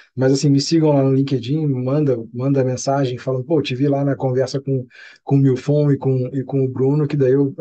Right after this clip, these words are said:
eu interajo lá. Às vezes eu demoro a responder mensagem, porque eu tô recebendo muita mensagem,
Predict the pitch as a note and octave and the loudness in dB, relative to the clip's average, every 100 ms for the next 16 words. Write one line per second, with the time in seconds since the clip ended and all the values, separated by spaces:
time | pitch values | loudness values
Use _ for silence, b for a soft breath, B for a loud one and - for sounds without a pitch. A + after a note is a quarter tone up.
0 | C#3 D3 C#3 C#3+ D3+ C#3+ C#3 C#3+ G#2+ A#2+ | -2 2 2 4 2 2 2 0 -2 -2
1 | C#3+ F#3 F3 D3 E3 D3+ - C3+ C3+ B2+ | 2 4 4 4 4 2 -2 -6 -4 -6
2 | C#3 D3+ C#3+ B2+ C3+ B2 C3 B2 B2 C3 | -6 -6 -6 -4 -2 -2 -4 -4 -4 -2
3 | E3 D3 C3+ C3 D3 D3 | -2 -2 -2 -2 -2 -4